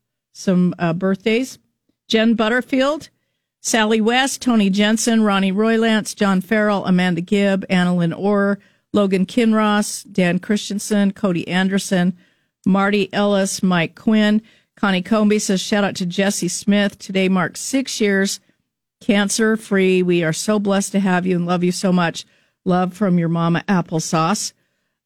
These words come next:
Uh, Aaron Keller, Jess, Tracy, Milo, Avery, and Jace, have fun in Disneyland. Daleen Modal, "Will you tell my niece Trinity happy birthday?" Wesley Lucas, "Can you give my friend Will Gunther a shout out from your best friend Wesley?"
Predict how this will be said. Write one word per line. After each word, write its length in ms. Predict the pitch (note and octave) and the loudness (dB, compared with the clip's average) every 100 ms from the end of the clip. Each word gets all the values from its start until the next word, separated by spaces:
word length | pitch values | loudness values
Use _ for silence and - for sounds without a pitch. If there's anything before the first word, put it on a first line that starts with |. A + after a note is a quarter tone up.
| - | -2
Uh, 760 | F3+ F3 F3 F3 E3+ E3+ E3+ - | 0 2 2 2 2 2 0 0
Aaron 280 | A3 A#3 A3 | 0 2 0
Keller, 420 | - A#3+ B3 C#4 | 0 0 0 0
Jess, 500 | A3+ A#3 A#3+ C#4 - | 0 0 2 0 -4
Tracy, 480 | - - B3 A#3+ B3 | -8 -2 -2 0 2
Milo, 480 | A3+ G#3+ G#3+ A3 G#3+ | 2 2 0 0 0
Avery, 340 | G#3 G3+ G#3 | 0 0 2
and 140 | G3 F#3+ | 2 2
Jace, 380 | G#3 G3+ G3+ - | 2 0 -2 -2
have 180 | G#3 | -2
fun 220 | G3 G3 F#3+ | -2 0 0
in 100 | F3+ | 0
Disneyland. 760 | F#3+ G#3 A3 G#3+ G#3+ G#3+ A3 - _ _ _ _ _ - | -2 0 0 2 2 0 -2 -8 _ _ _ _ _ -2
Daleen 300 | F#3 F3 F3 | 2 2 2
Modal, 440 | F3+ G3+ G#3+ G#3 | 2 2 0 0
"Will 100 | G3 | 0
you 120 | F#3 F3 | -2 -2
tell 220 | G#3+ G3 | 0 2
my 140 | F3 | 2
niece 260 | F3+ F#3 - | 0 -2 -4
Trinity 420 | - G#3+ G#3 G#3+ | -2 0 2 0
happy 280 | G3+ F3+ E3+ | 0 0 -4
birthday?" 640 | F3+ G3+ G#3 - G3+ G3+ - _ _ _ _ | -2 -2 -2 -2 0 0 -4 _ _ _ _
Wesley 380 | F3+ G3 - F#3 | -2 -2 0 0
Lucas, 480 | G3 B3 B3+ C4+ C4 | 2 0 0 0 0
"Can 140 | B3+ | 0
you 60 | G#3 | 2
give 160 | G#3+ G#3 | 2 2
my 140 | G3 | 0
friend 360 | - G#3 G3 F#3+ | 0 0 2 2
Will 180 | G3+ | 0
Gunther 400 | G3 G3+ G#3+ A#3+ | 0 0 0 0
a 60 | G#3 | -2
shout 260 | - G3+ G3 | 0 0 0
out 160 | F#3 | -2
from 180 | G#3 F3+ | -2 -2
your 80 | E3+ | 0
best 340 | F3 F3+ - | 0 -2 -2
friend 260 | - F3+ E3+ | 0 0 2
Wesley?" 600 | F#3 A3 - A3+ A3+ | 0 0 0 2 0